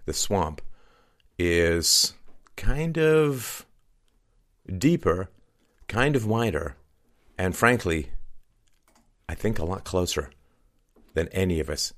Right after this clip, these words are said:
ever suspected. So please, let YouTube know about this. We need some answers coming out of this group. How is it that you had months and months and untold amounts of labor to police, harass,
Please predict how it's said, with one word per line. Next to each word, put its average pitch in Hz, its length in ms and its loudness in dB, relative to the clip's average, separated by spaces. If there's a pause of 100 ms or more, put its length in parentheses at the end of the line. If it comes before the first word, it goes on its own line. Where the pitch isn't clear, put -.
(180)
ever 87 200 0
suspected. 82 500 0
So 90 200 0
please, 135 580 2 (400)
let 101 380 4
YouTube 107 440 0 (200)
know 98 320 4
about 76 340 2
this. - 300 2 (380)
We 170 280 6
need 156 200 6
some 95 160 4
answers 90 520 0 (220)
coming 101 280 4
out 87 160 2
of 78 80 -2
this 82 200 0
group. 82 280 -4
How 202 280 4
is 185 120 8
it 175 180 6
that 127 200 2
you 135 80 6
had 107 200 2
months 196 500 6
and 147 200 6
months 123 320 4
and 120 200 4
untold 180 520 10
amounts 113 280 4
of 92 100 0
labor 95 340 4 (1120)
to 127 100 6
police, 147 480 6 (140)
harass, 110 600 6